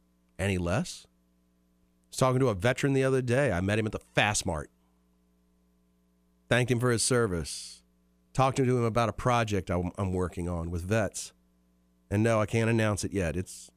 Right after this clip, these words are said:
it's coming. And I said, "I'd love to get your story." He goes, "Well, I served during peacetime." I was like, "I don't care.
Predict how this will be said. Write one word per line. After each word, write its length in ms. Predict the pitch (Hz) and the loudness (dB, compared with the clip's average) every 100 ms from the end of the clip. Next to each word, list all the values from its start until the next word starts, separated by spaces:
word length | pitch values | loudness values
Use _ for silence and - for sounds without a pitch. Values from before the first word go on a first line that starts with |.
| - | -6
it's 120 | 127 | -2
coming. 400 | - 160 80 67 - _ _ _ _ _ _ _ _ _ _ _ _ _ - | 0 0 -2 -8 -18 _ _ _ _ _ _ _ _ _ _ _ _ _ -2
And 60 | 135 | 2
I 40 | |
said, 160 | 135 170 | 4 4
"I'd 120 | 175 | 6
love 160 | 170 | 4
to 80 | 143 | 4
get 180 | 131 165 | 2 4
your 140 | 151 | 4
story." 560 | 147 - 175 180 156 113 | 2 2 4 4 4 2
He 100 | 107 | 0
goes, 200 | 156 147 | 0 2
"Well, 120 | 151 | 2
I 120 | 170 | 2
served 340 | 185 - 117 110 | 2 2 2 2
during 220 | 120 120 | 0 0
peacetime." 540 | 123 135 165 107 92 | 0 -2 0 -2 -2
I 20 | 92 | -2
was 120 | 90 | -4
like, 120 | 107 | -4
"I 40 | |
don't 120 | 156 - | -4 -2
care. 420 | 80 156 220 | -2 -2 -4